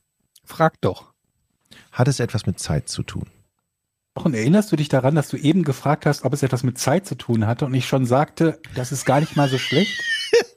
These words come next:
Speaker 2: <laughs> Weißt du, an welche Situation
Speaker 3: Ist
Speaker 2: mich
Speaker 3: noch
Speaker 2: das
Speaker 3: immer
Speaker 2: erinnert?
Speaker 3: gültig, diese
Speaker 2: An die
Speaker 3: Aussage.
Speaker 2: Schule, an die Schule, wo du dann, wo ich dann oft von rechts verarscht wurde, wo der sagt, dann frag das doch. <laughs>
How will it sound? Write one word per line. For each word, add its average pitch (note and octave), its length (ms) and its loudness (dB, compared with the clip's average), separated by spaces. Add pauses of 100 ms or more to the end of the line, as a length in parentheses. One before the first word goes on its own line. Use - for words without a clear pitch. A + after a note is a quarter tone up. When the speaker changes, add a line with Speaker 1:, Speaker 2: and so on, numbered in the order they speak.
(140)
Speaker 2:
<laughs> C#4+ 120 0 (1160)
Weißt D#3+ 220 0
du, F3+ 140 0
an D3 140 -4 (180)
welche D3 320 0
Situation C3 380 0
Speaker 3:
Ist C#3 60 4
Speaker 2:
mich C#3 80 6
Speaker 3:
noch G#3 60 8
Speaker 2:
das D#3 140 6
Speaker 3:
immer A#3+ 100 6
Speaker 2:
erinnert? C4 240 6
Speaker 3:
gültig, B3+ 340 4
diese B2 220 2
Speaker 2:
An A3 120 6
die A3+ 100 6
Speaker 3:
Aussage. A#2+ 260 4
Speaker 2:
Schule, D#3 340 6 (240)
an D3+ 120 8
die E3 80 8
Schule, F#3+ 540 2 (220)
wo D3+ 100 6
du D3+ 100 6
dann, C#3 200 2 (200)
wo A#2+ 160 2
ich D#3 100 2
dann C#3 140 2
oft F#3+ 300 2
von C#3+ 200 4
rechts C#3 320 -2
verarscht - 520 0
wurde, B2 320 4 (200)
wo E3+ 60 4
der D3 120 6
sagt, C3 160 4
dann F2+ 120 -4
frag - 360 -6
das G#2+ 240 2
doch. F2 320 -2
<laughs> - 40 -16